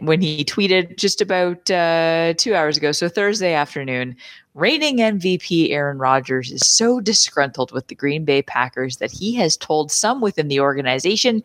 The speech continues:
that he does not want to return to the team," league and team sources told E S P N on Thursday. And he followed that up, uh, by, by talking about it on N F L Live, uh, where basically, uh,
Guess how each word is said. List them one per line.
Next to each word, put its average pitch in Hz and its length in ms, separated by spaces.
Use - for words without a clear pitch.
that - 140
he 180 180
does 147 220
not 135 280
want 135 200
to - 100
return 139 400
to 151 100
the 139 120
team," 151 480
league 202 320
and 139 220
team 214 240
sources 127 420
told - 260
E 156 140
S 165 140
P 127 180
N 123 220
on 151 180
Thursday. - 800
And 123 140
he 127 160
followed 143 320
that 139 140
up, 135 180
uh, 127 320
by, 123 320
by 127 160
talking 131 320
about 127 220
it 127 80
on 127 180
N 131 120
F 131 120
L 131 140
Live, 156 320
uh, 143 200
where 143 140
basically, 165 720
uh, 131 300